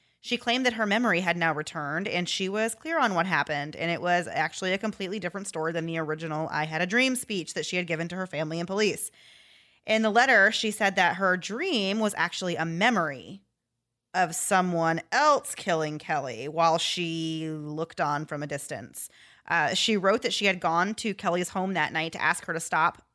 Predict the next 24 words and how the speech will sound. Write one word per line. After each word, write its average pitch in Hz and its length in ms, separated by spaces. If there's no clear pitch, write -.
coming 170 340
by 143 160
her 160 140
house 151 260
looking 160 240
for 135 140
Dan, 214 500
but 147 140
when 185 140
she 180 180
arrived, 190 600
she - 200
saw 170 200
that 170 120
a 160 60
man 170 340
was 190 100
already 170 360
in 175 200
the 165 60
process 302 560
of 165 80
attacking 147 480
Kelly. - 440